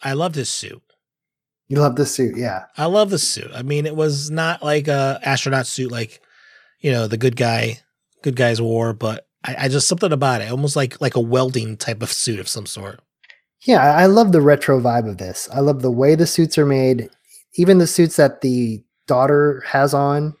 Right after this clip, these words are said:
Speaker 1: Mm-hmm.
Speaker 2: reminds me of, like, the nineteen, you know, sixties, seventies astronauts.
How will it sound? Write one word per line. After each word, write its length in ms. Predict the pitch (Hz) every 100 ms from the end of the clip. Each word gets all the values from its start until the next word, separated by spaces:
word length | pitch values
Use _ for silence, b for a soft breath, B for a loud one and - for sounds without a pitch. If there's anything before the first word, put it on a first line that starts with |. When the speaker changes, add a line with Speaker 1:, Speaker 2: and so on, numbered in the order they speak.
| _
Speaker 1:
Mm-hmm. 80 | 139
Speaker 2:
reminds 300 | 135 139 135
me 140 | 139 139
of, 140 | 135
like, 220 | 131 127
the 160 | 131 120
nineteen, 520 | 123 123 135 127 117 - _ _ _ _
you 80 | 123
know, 100 | 110
sixties, 540 | - 139 - 131 123
seventies 540 | 131 120 123 120 117
astronauts. 960 | - 120 120 - 123 120 117 - - -